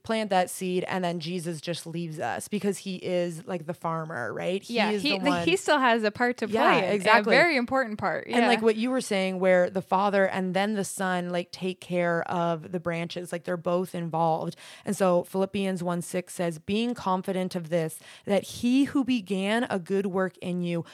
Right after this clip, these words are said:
Speaker 1: will carry it out on to completion until the day of Christ Jesus."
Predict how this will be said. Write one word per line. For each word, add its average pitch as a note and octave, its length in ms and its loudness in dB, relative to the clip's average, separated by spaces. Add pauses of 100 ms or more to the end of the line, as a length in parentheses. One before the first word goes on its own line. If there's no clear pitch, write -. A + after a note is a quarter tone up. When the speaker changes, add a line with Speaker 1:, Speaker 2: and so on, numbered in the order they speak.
(140)
Speaker 1:
will A3 360 4
carry G#3+ 480 -2
it F3 100 0
out E3+ 260 0 (260)
on F3+ 220 0
to - 100 -6
completion F3 580 -6
until F3 580 -2
the E3+ 120 -2
day D#3+ 380 -2
of - 180 -10
Christ D#3+ 400 -8
Jesus." D#3 640 -6